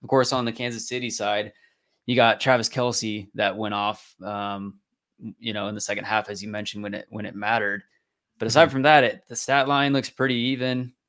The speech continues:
Speaker 1: Um, I mean, Me-, Mecole Hard-, Hardman averaged, you know, nineteen yards per catch. Justin Watson averaged eighteen yards per catch.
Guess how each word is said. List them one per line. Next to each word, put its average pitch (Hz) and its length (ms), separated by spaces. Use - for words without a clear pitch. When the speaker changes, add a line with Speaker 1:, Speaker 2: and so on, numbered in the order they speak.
Speaker 1:
Um, 104 500
I 139 60
mean, 151 120
Me-, 165 160
Mecole 151 380
Hard-, 131 400
Hardman 113 380
averaged, 110 480
you 107 80
know, 104 80
nineteen 104 680
yards 104 600
per 107 140
catch. 107 500
Justin 107 360
Watson 104 400
averaged 101 500
eighteen 123 340
yards 107 260
per - 140
catch. - 480